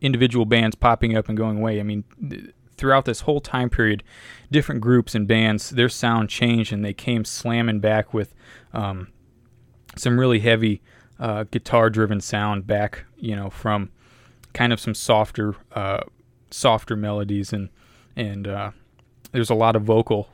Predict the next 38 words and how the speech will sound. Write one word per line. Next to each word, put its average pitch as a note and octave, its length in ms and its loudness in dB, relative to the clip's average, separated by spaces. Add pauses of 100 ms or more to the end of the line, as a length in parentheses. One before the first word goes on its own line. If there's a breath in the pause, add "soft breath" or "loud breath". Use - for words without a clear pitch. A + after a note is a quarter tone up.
(180)
stuff - 460 0
that, A#2+ 100 -4
you B2 100 -4
know, A2+ 120 -4
and, - 320 -10
and A#2+ 240 -2
the G#2+ 60 -2
guitar A#2+ 340 2
stuff - 260 -2
kinda D#3 240 -4
sorta C#3 300 -2
faded B2+ 340 2
in B2 80 2
the A#2 60 2
background A#2 400 2
a - 20 -2
little G#2 160 -2
bit, G2+ 160 -4
and G2 200 -8
then G2+ 180 -6 (400 loud breath)
came, A2 340 -2 (100)
uh, F#2+ 280 -2 (880 soft breath)
through A#2+ 200 2
the, G#2+ 160 2 (300)
the, G#2+ 360 -2
the A#2+ 180 -4
rock A2 320 0
in G#2 60 -2
the G#2 120 0
eighties G2+ 300 0
kinda G2+ 220 -6
came G#2 280 -2
right G#2 280 4
back G2+ 260 0
with G#2+ 120 -4
the - 80 -4
heavy G2+ 220 -2
guitar. G2 380 -2